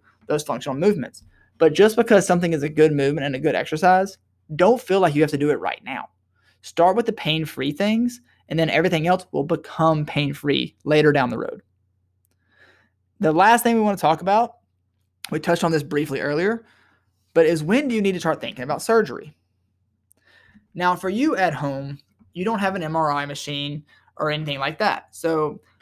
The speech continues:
the type of tear, bucket handle, radial, longitudinal, isn't quite as important for you. For clinicians, if you're looking at bucket handle tears, lots of catching, popping, people can't straighten their knees out,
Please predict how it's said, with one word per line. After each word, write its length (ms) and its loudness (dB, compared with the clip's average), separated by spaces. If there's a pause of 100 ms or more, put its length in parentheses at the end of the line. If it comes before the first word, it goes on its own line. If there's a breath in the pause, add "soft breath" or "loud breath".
(240 soft breath)
the 120 2
type 380 0
of 140 -4
tear, 340 -2
bucket 400 2
handle, 360 4
radial, 440 2
longitudinal, 880 -4 (420 loud breath)
isn't 300 2
quite 340 2
as 160 0
important 460 -4 (320)
for 100 -6
you. 340 -4 (460)
For 240 0
clinicians, 880 0 (640)
if 160 -2
you're 120 0
looking 260 2
at 200 -2
bucket 280 -2
handle 240 -2
tears, 520 -2
lots 200 0
of 100 -10
catching, 400 -2
popping, 360 0
people 260 -6
can't 220 -6
straighten 220 -4
their 80 -4
knees 260 -6
out, 300 -4